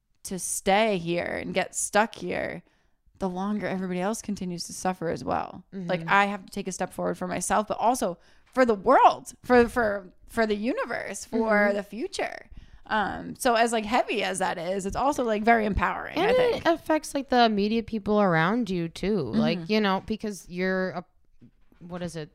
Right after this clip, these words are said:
Speaker 2: A combination of, like, the six people that you surround yourself with the most,
Speaker 1: Yeah.
Speaker 2: you know?
Speaker 1: Yeah.
Speaker 2: So if you feel like your part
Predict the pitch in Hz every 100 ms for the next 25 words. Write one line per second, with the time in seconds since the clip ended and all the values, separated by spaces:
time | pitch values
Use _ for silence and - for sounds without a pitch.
0 | - 160 151 147 - 185 180 180 - 190
1 | 185 175 170 - - - 170 - - _
2 | 180 170 180 160 165 160 - 170 160 160
3 | 165 175 - 175 175 - 165 156 208 254
4 | 226 240 285 311 320 - 226 254 247 220
5 | 220 - 208 214 233 - 226 226 202 196
6 | - - 180 175 185 190 202 202 - 185
7 | 180 214 202